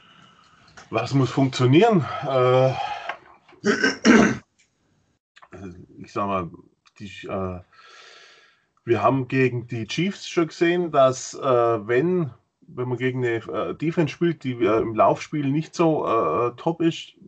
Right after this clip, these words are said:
dann gehen da auch ein paar Yards. Also ich glaub, das könnte eine Möglichkeit sein. Also die Patriots sind, wenn mich nicht alles täuscht, vom Ranking her sogar noch niedriger als die Chiefs.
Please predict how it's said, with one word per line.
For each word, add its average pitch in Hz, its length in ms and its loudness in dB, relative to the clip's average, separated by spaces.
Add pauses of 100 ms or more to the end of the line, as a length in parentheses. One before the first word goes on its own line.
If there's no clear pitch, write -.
(140)
dann 113 560 -4 (200)
gehen 170 260 2
da 165 160 4
auch 160 120 2
ein 160 100 0
paar 160 200 2
Yards. 165 420 2
Also 117 240 -2
ich 117 140 -4
glaub, 123 240 0
das 143 180 -6
könnte 170 260 2
eine 156 100 -2
Möglichkeit 160 580 -2
sein. 165 320 2
Also 117 200 -6
die 107 100 -16
Patriots 131 520 -6
sind, 143 280 -4 (760)
wenn 127 180 -2
mich 131 120 2
nicht 117 140 2
alles 143 300 -2
täuscht, 143 420 2
vom 123 260 -2
Ranking 135 400 0
her 135 180 0
sogar 127 520 0 (880)
noch 131 600 4
niedriger 156 580 4
als 143 180 0
die - 100 -20
Chiefs. - 520 0